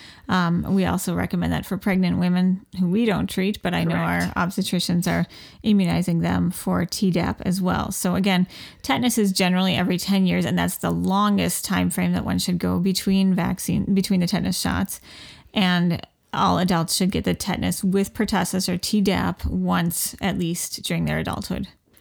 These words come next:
Speaker 2: And that one's important, especially because the, there has been outbreaks of pertussis throughout the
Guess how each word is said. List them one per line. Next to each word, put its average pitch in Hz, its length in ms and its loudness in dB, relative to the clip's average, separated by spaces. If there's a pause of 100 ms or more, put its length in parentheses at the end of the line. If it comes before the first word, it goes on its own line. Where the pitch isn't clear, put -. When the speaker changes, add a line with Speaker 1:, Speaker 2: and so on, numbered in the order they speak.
(120)
Speaker 2:
And 220 120 0
that 277 100 4
one's 269 160 2
important, 190 400 -2
especially 196 460 -2
because 180 500 -2
the, 170 420 -8
there 180 200 -6
has 185 260 -2
been 180 300 -4
outbreaks 190 420 -4
of 196 140 -6
pertussis - 840 -10
throughout - 360 -6
the 165 320 -6